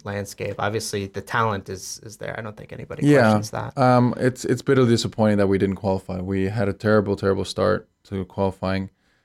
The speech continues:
Speaker 2: Um, hangover from the World Cup, lots of changes and things like that didn't help us, and that ultimately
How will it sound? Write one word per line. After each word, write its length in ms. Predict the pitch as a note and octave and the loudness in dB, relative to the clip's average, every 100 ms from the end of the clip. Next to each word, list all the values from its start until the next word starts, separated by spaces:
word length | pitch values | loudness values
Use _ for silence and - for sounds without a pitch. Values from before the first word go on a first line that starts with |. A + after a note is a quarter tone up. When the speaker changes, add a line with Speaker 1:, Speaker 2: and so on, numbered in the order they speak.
| _ _ | _ _
Speaker 2:
Um, 600 | G2 F#2+ F#2+ F#2+ F#2+ - - _ - - - G1+ - | 0 2 2 0 -2 -8 -16 _ -20 -20 -20 -14 -2
hangover 580 | A2 G#2 G2+ G2+ G2+ G2 | 0 2 2 2 2 0
from 180 | - | -4
the 60 | G2+ | 0
World 200 | G2 G2 | 0 0
Cup, 260 | G#2 G2 G2+ | 0 0 -2
lots 180 | G2 | -4
of 60 | F#2+ | -6
changes 420 | - G2 G2 F#2+ | -4 -2 -2 -4
and 80 | F#2 | -4
things 160 | G2 G2 | -6 -4
like 140 | F#2 | -2
that 160 | G2 F#2 | -2 -2
didn't 160 | G2+ | -4
help 260 | G#2 F#2+ G2+ | -2 -2 -2
us, 160 | G2 | -4
and 100 | G2 G2 | 0 0
that 120 | F#2+ - - | 0 -4 -4
ultimately 640 | G#2 - G2+ G2 F#2+ | -4 -2 -2 0 -2